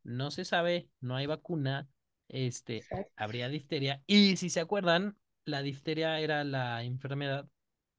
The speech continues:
Speaker 1: por la cual
Speaker 2: Sí, se
Speaker 1: necesitaron
Speaker 2: acuerdan.
Speaker 1: las vacunas ahí en Alaska que llevaron los perritos. Entonces, si
Speaker 2: Los
Speaker 1: no hubiera sido él,
Speaker 2: perritos.
Speaker 1: estos perritos,
Speaker 2: Exacto.
Speaker 1: Togo y, y estos ma-, maíz tan lindos, no hubieran tenido que llegar hasta allá, y además hubiera muerto un montón de gente, ¿no? No solo por los carros.
Speaker 2: Además,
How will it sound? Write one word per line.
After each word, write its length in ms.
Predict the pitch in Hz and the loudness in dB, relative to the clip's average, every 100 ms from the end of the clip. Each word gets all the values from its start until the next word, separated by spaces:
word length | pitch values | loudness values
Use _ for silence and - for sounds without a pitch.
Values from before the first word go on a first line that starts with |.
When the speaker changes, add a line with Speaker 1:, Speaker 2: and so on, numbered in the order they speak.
| _ _ | _ _
Speaker 1:
por 80 | 139 | 0
la 120 | 135 | 0
cual 200 | 135 127 | 2 0
Speaker 2:
Sí, 100 | 135 | 0
se 180 | 131 143 | 0 2
Speaker 1:
necesitaron 500 | - 123 123 131 127 | 2 2 0 0 0
Speaker 2:
acuerdan. 0 | |
Speaker 1:
las 180 | 117 117 | 0 -4
vacunas 520 | 113 - 131 127 135 | -6 -4 -4 -2 -4
ahí 180 | 120 120 | -4 -4
en 100 | 120 | -4
Alaska 440 | 120 127 120 127 127 | -4 -6 -6 -10 -12
que 140 | 127 | -8
llevaron 360 | 113 110 117 117 | -6 -6 -6 -8
los 140 | 113 | -10
perritos. 540 | - 139 143 135 - 131 | -8 -8 -8 -10 -12 -10
Entonces, 400 | 117 110 - 202 | -10 -10 0 10
si 120 | 196 | 12
Speaker 2:
Los 20 | |
Speaker 1:
no 100 | 131 | 12
hubiera 180 | 185 180 | 8 10
sido 280 | 180 185 202 | 10 10 8
él, 180 | 202 160 | 8 6
Speaker 2:
perritos. 200 | 175 214 - | 2 -4 -6
Speaker 1:
estos 280 | 285 285 269 | -4 -2 0
perritos, 720 | 247 160 170 196 156 156 135 | 0 2 8 8 8 0 0
Speaker 2:
Exacto. 20 | |
Speaker 1:
Togo 420 | 226 143 147 143 | 2 2 0 0
y, 60 | 139 123 113 120 117 - | -2 -2 -6 -8 -10 -8
y 60 | |
estos 260 | 131 135 151 | -10 -8 -8
ma-, 360 | 156 143 139 120 - - - | -6 -8 -10 -16 -18 -20 -16
maíz 360 | 117 117 123 - | -10 -10 -10 -10
tan 340 | 123 113 101 | -10 -10 -10
lindos, 460 | 117 127 131 180 _ _ _ - | -8 -6 -6 -10 _ _ _ -16
no 100 | 104 | -12
hubieran 320 | 113 127 139 135 | -8 -6 -6 -6
tenido 420 | 123 120 123 120 | -4 -4 -4 -4
que 100 | 123 | -6
llegar 220 | 107 104 | -6 -6
hasta 200 | 101 - | -8 -6
allá, 260 | 143 170 180 - _ | -4 -2 -4 -8 _
y 40 | 107 | -2
además 180 | 120 120 | 0 2
hubiera 160 | 113 | 0
muerto 200 | 113 117 | 0 0
un 80 | 131 | 0
montón 240 | 117 113 113 | 0 -2 -4
de 80 | |
gente, 260 | 110 120 95 | -2 -4 -4
¿no? 140 | 101 143 | -6 -4
No 240 | 131 127 | -2 -2
solo 220 | 127 117 | -2 -6
por 100 | 113 127 | -2 8
los 100 | 156 | 10
carros. 320 | 165 160 151 | 10 8 8
Speaker 2:
Además, 280 | - - | 6 0